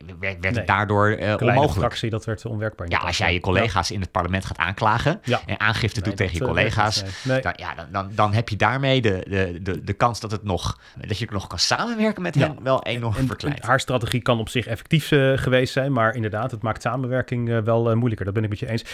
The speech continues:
Speaker 2: Een paar kleine andere dingetjes die ook wel, eh, hebben gewerkt. Khadija Ariep, één ding die ze heel goed deed was,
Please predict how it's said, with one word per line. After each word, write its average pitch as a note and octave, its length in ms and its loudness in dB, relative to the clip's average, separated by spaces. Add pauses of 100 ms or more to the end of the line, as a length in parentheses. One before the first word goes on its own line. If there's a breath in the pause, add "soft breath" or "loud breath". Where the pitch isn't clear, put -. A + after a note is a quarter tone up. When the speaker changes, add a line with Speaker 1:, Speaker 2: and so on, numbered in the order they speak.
(120)
Speaker 2:
Een C3 120 -2 (240)
paar A3 260 4
kleine G#3 400 4
andere F3 280 4
dingetjes A#2 400 0
die A#2 140 -2
ook C#3 180 -2
wel, B2+ 320 2
eh, A#2+ 80 -4
hebben A2+ 180 -2
gewerkt. A2+ 380 -2
Khadija C3 320 0
Ariep, A#2+ 300 -4
één C#3 180 -2
ding A#2+ 160 -2
die G#2+ 80 -2
ze G#2+ 80 -2
heel A2 160 -2
goed C#3 200 -2
deed A#2+ 240 0
was, A2+ 220 -2